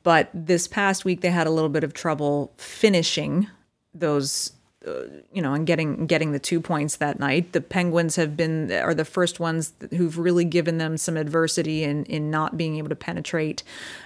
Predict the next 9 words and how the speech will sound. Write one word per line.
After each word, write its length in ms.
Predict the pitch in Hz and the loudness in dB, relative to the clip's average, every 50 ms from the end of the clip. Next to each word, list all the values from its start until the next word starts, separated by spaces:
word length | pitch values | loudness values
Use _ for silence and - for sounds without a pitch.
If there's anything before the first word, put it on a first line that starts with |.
| - - | -12 -8
uh, 180 | 160 156 151 | -6 -4 -2
the 80 | 147 151 | -2 -2
offensive 500 | 147 143 139 - 190 190 196 - 214 196 | -2 -2 -2 0 0 2 2 2 2 2
zone 280 | 180 185 190 190 185 180 | 4 4 4 4 4 6
very 220 | 185 180 180 175 | 6 6 4 4
deeply, 380 | 151 175 175 170 - 180 175 175 | 4 4 2 2 2 0 0 0
not 340 | 170 165 165 165 - - | 0 0 0 0 0 0
getting, 440 | 165 175 165 165 165 165 160 156 160 - - | 0 0 0 0 0 -2 -2 -4 -6 -8 -8
uh, 360 | 160 147 147 147 151 151 151 | -6 -4 -4 -2 -2 -4 -4